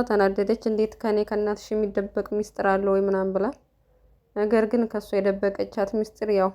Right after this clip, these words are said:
እንዳረገዘች እና ለማስወረድ ስትል እንደዛ እንደተጎዳች እናትየዋ ስለማታውቅ ዶክተሩና ሀኒ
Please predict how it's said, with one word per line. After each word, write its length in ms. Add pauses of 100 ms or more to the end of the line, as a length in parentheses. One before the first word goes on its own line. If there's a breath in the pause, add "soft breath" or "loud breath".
(320)
እንዳረገዘች 880
እና 160 (840 soft breath)
ለማስወረድ 840 (100)
ስትል 380
እንደዛ 340
እንደተጎዳች 680
እናትየዋ 520
ስለማታውቅ 720
ዶክተሩና 580
ሀኒ 260